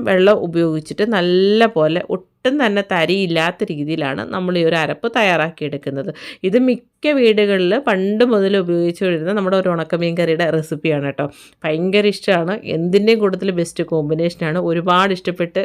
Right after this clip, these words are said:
കഴിക്കുന്ന ഒരു റെസിപ്പിയാണ് കേട്ടോ. അന്നേരം, ആ, ഇത് ഇത്രയും ചേർത്ത് നമുക്ക് നല്ല പോലെ ഒന്ന് അരച്ചുകൊണ്ട് വരാം. നമ്മുടെ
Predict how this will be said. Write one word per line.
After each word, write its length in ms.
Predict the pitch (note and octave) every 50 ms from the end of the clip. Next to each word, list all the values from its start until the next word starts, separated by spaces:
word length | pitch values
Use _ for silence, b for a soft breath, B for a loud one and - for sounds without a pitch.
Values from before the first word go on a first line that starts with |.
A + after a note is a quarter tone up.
| - -
കഴിക്കുന്ന 420 | - E3 D3+ D#3 D3+ - D#3+ E3+ E3
ഒരു 120 | D#3 E3+ C3+ -
റെസിപ്പിയാണ് 540 | D#3 D3 - D3+ D3 - D#3 D3 C#3 C#3 C#3+
കേട്ടോ. 200 | D3 C#3 - C#3+ B B B B B B B -
അന്നേരം, 340 | D#3 E3 F3 E3+ G#3 A3+ A#3 - -
ആ, 120 | - F3+ F#3 F3+ F3+ F3 B2+
ഇത് 140 | D3 F#3+ G3
ഇത്രയും 260 | F#3+ F#3+ - G3+ G#3
ചേർത്ത് 240 | G#3 G3 F3+ F3+ F3+
നമുക്ക് 260 | F3+ E3 D#3+ - F3+
നല്ല 480 | F3+ F3 D#3+ D#3+ E3 E3+ E3+ F3 F#3 F#3+
പോലെ 220 | F#3 D#3+ D#3+ D#3+
ഒന്ന് 140 | D#3 F#3 F#3 -
അരച്ചുകൊണ്ട് 500 | - D3 D3 D3 - D#3 D3+ D#3 D#3+ D#3+
വരാം. 300 | C#3 B2+ C#3 F#3+ D4 F4+ - _ _ _ _ _ _ _ _ _ _ _ _ _ _ _ _ _ _ _ _ _ _ -
നമ്മുടെ 220 | G#3 A3+ A#3+ B3